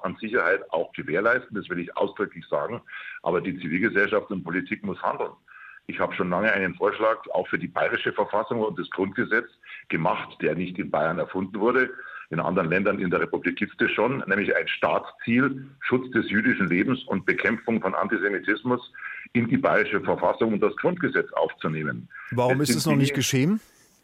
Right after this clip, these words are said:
Speaker 1: Ja, wir haben andere Länder, in, die Sachsen-Anhalt und andere haben das schon getan. Ich hab's vorgeschlagen.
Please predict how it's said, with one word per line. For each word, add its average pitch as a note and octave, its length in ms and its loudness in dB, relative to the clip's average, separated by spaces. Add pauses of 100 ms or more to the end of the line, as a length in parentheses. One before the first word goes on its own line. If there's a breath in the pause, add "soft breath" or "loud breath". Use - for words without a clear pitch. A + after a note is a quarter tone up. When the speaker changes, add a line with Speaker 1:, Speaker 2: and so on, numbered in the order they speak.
(140)
Speaker 1:
Ja, G2 180 4
wir G#2 120 4
haben G2 160 0
andere G2 320 4
Länder, G#2 340 2
in, G2+ 160 -2 (160)
die F2+ 60 -4
Sachsen-Anhalt G#2+ 720 0
und F#2 120 -2
andere G2 300 0
haben G2+ 120 -2
das G#2 100 0
schon F#2 160 -2
getan. F2+ 420 0
Ich - 80 -6
hab's F#2+ 220 0
vorgeschlagen. G#2+ 640 0